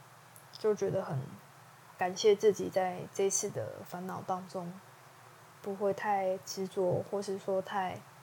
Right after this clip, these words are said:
还要发文啊，去抒发自己的心情等等的这样子，觉得很，很开心吧。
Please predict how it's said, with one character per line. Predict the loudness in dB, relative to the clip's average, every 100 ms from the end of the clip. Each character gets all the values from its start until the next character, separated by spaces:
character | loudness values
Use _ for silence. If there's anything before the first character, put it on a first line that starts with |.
| -20 -12
还 | -6
要 | -2 -2
发 | 0 6 6 6
文 | 4 4 2
啊， | -4 -6 -8 -8
去 | -8
抒 | -2 -2
发 | -2 -4
自 | -4 -4
己 | -4 -6
的 | -6 -8 -6
心 | -6 -4 -6
情 | -8 -6
等 | -6 -6
等 | -8 -10 -10
的 | -14 -12
这 | -12
样 | -12 -12
子， | -14 -14 -14 -20 -20 -20 -20 -20 -20 -20 -8
觉 | -6
得 | -4 -4 -6
很， | -8 -8 -10 -14
很 | -12 -6
开 | -2 0
心 | 0 4
吧。 | 2